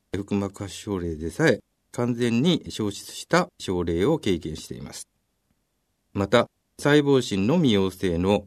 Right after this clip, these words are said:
ピーゼロシーワイワン症例や、播種の程度が軽い、いわゆる、えー、吸気薬でいうピー一に相当する比較的早期の腹膜播種症例に関しては、えー、五年無再発生存でほぼ完治したと思われるケースも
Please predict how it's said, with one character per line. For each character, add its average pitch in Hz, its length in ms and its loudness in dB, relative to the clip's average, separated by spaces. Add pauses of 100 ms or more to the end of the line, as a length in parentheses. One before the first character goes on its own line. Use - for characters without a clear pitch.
ピ 123 220 -2
ー 107 60 -6
ゼ 110 120 0
ロ 104 120 0
シ 127 320 -6
ー 131 40 -4
ワ 123 180 0
イ 120 80 0
ワ 113 160 2
ン 113 140 0
症 104 260 0
例 76 200 -10
や、 110 180 -2 (680)
播 156 100 -2
種 151 140 0
の 107 60 4
程 90 260 0
度 80 100 -6
が 76 120 -8
軽 110 260 0
い、 85 160 0 (300)
い 95 100 -2
わ 156 160 0
ゆ 110 140 0
る、 147 260 0 (140)
え 185 180 2
ー、 180 60 -2
吸 139 200 -4
気 139 120 -2
薬 110 240 2
で 82 100 -2
い 82 120 -2
う 80 120 -4
ピ 131 300 -6
ー 117 120 -6
一 123 420 -4 (200)
に 180 100 8
相 127 240 2
当 104 200 2
す 98 120 -6
る 87 100 -4
比 - 80 -14
較 170 160 -2
的 160 320 -6
早 160 300 -2
期 - 160 -6
の 170 240 4 (280)
腹 98 120 -8 (140)
膜 92 200 -4
播 95 40 -2
種 - 20 -10
症 95 320 -2
例 82 140 -4
に 78 120 -4
関 87 220 -4
し 85 80 -12
て - 100 -4
は、 156 220 4 (540)
え 90 340 0
ー、 - 20 -10
五 110 120 4
年 131 260 4
無 120 60 -2
再 120 240 -2
発 113 180 -8
生 104 220 -2
存 80 240 -6
で 113 120 2
ほ 143 160 -2
ぼ 151 140 -2
完 151 240 -6
治 - 100 -12
し - 100 -12
た 123 100 -6
と 101 100 -4
思 101 200 -2
わ 101 60 -2
れ 101 100 -2
る 90 100 -8
ケ 98 180 -4
ー 87 40 -6
ス - 160 -10
も 170 280 2